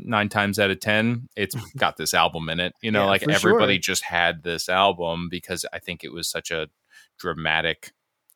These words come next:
Speaker 1: shift. It was just, like, something that nobody had ever heard before.
Speaker 2: Right.
Speaker 1: Um, but I don't, I hadn't spent too much time with it, honestly. Like, it sat on my shelves and I listened
Speaker 2: Mm-hmm.
Speaker 1: to it once or twice.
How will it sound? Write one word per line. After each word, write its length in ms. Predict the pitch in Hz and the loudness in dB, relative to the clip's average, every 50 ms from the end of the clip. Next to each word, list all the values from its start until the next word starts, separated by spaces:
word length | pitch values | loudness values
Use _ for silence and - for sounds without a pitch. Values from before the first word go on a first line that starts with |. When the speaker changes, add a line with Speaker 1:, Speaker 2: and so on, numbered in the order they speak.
| _ _ _ _ _ _ | _ _ _ _ _ _
Speaker 1:
shift. 520 | - - - - 110 98 - - - - - | -10 -4 -2 0 2 2 0 -2 -8 -14 -14
It 60 | - | -12
was 140 | 69 67 - | -10 -8 -8
just, 180 | - 85 - - | -6 -6 -4 -4
like, 140 | 82 85 - 92 85 | -4 -6 -6 -8 -8
something 340 | - - 85 78 87 87 85 | -4 -4 -4 -4 -6 -8 -8
that 120 | 80 - 69 | -8 -8 -6
nobody 400 | 82 85 82 78 85 82 80 80 | -8 -8 -6 -6 -6 -8 -8 -8
had 120 | 85 78 76 | -8 -6 -6
ever 300 | 80 80 - 71 69 65 | -6 -8 -8 -8 -10 -8
heard 300 | 78 71 69 73 71 - | -8 -8 -8 -10 -10 -12
before. 520 | - 65 - - - 53 57 55 62 - _ - - - | -14 -16 -14 -14 -16 -12 -10 -10 -10 -12 _ -16 -8 -2
Speaker 2:
Right. 220 | 160 156 143 117 101 | 0 2 2 4 4
Speaker 1:
Um, 420 | 82 80 80 78 78 76 73 - _ _ _ _ _ _ | 4 4 4 2 0 -4 -8 -12 _ _ _ _ _ _
but 160 | - 110 104 - | 0 2 4 6
I 160 | 95 107 127 | 6 6 6
don't, 180 | 165 170 - - _ | 4 2 0 -4 _
I 160 | - 95 117 151 | -2 0 0 0
hadn't 360 | 160 143 98 82 82 - - | 0 0 -2 -2 -4 -6 -8
spent 280 | - - 92 85 - | -8 -8 -8 -8 -8
too 120 | - 98 98 | -8 -8 -6
much 240 | 98 92 - - - | -6 -6 -6 -4 -4
time 200 | 87 85 107 123 | -4 -4 -6 -8
with 160 | 101 78 - | -10 -12 -12
it, 120 | - - | -10 -6
honestly. 400 | 64 65 64 65 - - 90 90 | -6 -6 -6 -6 -6 -4 -2 0
Like, 200 | 85 87 87 - | 0 0 0 0
it 140 | 101 107 - | -2 -2 -2
sat 480 | - - - - 92 92 101 110 113 - - | -2 -2 2 4 6 6 6 6 4 2 0
on 160 | 101 98 95 | -2 0 0
my 160 | 95 92 92 95 | 2 2 0 0
shelves 680 | 92 - - 92 92 101 104 101 90 87 78 - - | 0 0 0 2 2 2 2 0 0 -2 -4 -6 -6
and 200 | 80 85 85 - - | -6 -6 -6 -8 -6
I 180 | - 82 85 87 | -4 -4 -2 -2
listened 440 | 85 85 87 85 - 147 151 147 135 | -2 -2 -4 -2 0 0 0 0 0
Speaker 2:
Mm-hmm. 80 | 135 90 | -2 -4
Speaker 1:
to 60 | 87 | -6
it 80 | 82 69 | -6 -4
once 240 | 82 87 85 - - | -4 -6 -4 -4 -6
or 40 | 78 | -8
twice. 520 | - - 82 85 95 98 90 - - | -6 -2 0 2 2 2 0 -2 -4